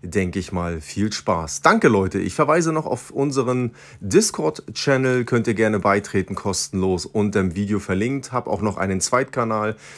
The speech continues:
Würde mich auch freuen, wenn ihr dort zum kostenlosen Support ein Abo dalasst. Schaut doch da mal rein, auch da ist der Link unter dem Video zu finden. Ansonsten euch einen guten Start in den Montag.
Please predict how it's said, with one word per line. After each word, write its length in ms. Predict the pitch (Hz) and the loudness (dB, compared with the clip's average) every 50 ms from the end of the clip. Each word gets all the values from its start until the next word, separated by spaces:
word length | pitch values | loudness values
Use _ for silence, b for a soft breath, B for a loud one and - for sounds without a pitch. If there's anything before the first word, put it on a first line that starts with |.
| B B B _ - | B B B _ 4
Würde 240 | 123 175 202 202 | 6 8 8 8
mich 180 | 175 165 156 - | 6 4 2 0
auch 80 | 135 - | -2 0
freuen, 300 | - 120 120 120 117 117 | 2 2 4 4 4 4
wenn 140 | 113 110 | 2 2
ihr 100 | 110 107 | 2 2
dort 260 | 92 98 104 113 113 - | 2 2 2 2 0 -2
zum 240 | - - - 104 | -4 -4 -4 -2
kostenlosen 580 | - - 113 104 - - - 98 101 101 90 98 | -2 -2 -2 -2 -2 -4 -2 -2 -2 -2 -2 -4
Support 460 | 92 - 95 - - 98 95 92 - B B B B B B B B _ - | -6 -8 -6 -4 -2 -2 -2 -2 -4 B B B B B B B B _ 0
ein 320 | 95 98 101 101 98 87 B B B B _ _ | 0 2 2 2 0 -2 B B B B _ _
Abo 260 | 98 104 95 101 101 | 2 2 4 4 2
dalasst. 480 | 95 101 98 107 120 117 113 107 - - | 4 6 4 6 4 4 2 0 -2 2
Schaut 220 | - 139 156 165 | 2 4 4 4
doch 100 | 143 120 | 0 0
da 140 | - 127 113 | 2 2 2
mal 160 | 110 107 101 | 4 2 2
rein, 240 | 85 92 95 101 101 | 2 2 2 2 0
auch 160 | 92 98 - | -2 -4 -2
da 200 | - 104 90 85 | -2 -2 0 0
ist 200 | 92 95 - - | -2 -4 -4 -4
der 80 | 92 87 | -4 -2
Link 260 | 85 92 90 85 - | -2 -2 -4 -4 -4
unter 280 | - 123 139 147 151 | -4 -4 -2 0 0
dem 120 | 131 120 104 | 0 0 0
Video 220 | 107 104 104 110 | -2 -2 -2 -4
zu 160 | - - 107 | -4 -6 -8
finden. 400 | 98 - - 104 98 92 92 92 | -8 -4 -4 -4 -4 -4 -6 -8
Ansonsten 760 | - - 95 110 120 120 98 110 110 120 117 110 - - 113 107 | -4 -4 -4 -2 -2 0 2 2 4 4 4 2 2 0 0 0
euch 380 | - 101 101 107 110 - - | 0 2 2 2 0 0 -2
einen 300 | - 98 104 104 101 98 | -2 0 0 2 0 0
guten 240 | 95 156 180 - 156 | 0 -4 -4 -4 -6
Start 400 | - - - 120 113 117 113 - | -8 -6 -4 -2 -2 -2 -2 -4
in 140 | 110 107 98 | -4 -2 -2
den 120 | 101 95 | -2 -2
Montag. 520 | 92 90 90 92 92 - 95 90 87 - | 0 0 -2 -2 -2 -2 -2 -2 -2 -4